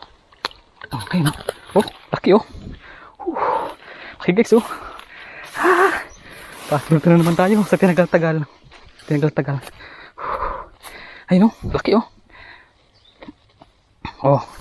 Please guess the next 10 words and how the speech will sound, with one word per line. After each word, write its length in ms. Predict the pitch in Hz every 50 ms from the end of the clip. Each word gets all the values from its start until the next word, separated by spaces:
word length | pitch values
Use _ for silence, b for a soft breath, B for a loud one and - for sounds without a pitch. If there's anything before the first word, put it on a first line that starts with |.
| B B B B B B B B B B B B B B B B B 156
Yan, 80 | 170
oh, 80 | 170 160
guys, 240 | 151 175 175 170 -
oh. 160 | 170 165 -
Tignan 240 | - 151 156 160 160
nyo 80 | 165
naman, 240 | 160 156 151 175 175
oh. 40 | - _ b b b b b b b b b b b b b b b b b b -
Five 240 | 147 156 147 127 -
fingers. 560 | 170 214 254 208 175 160 151 123 - -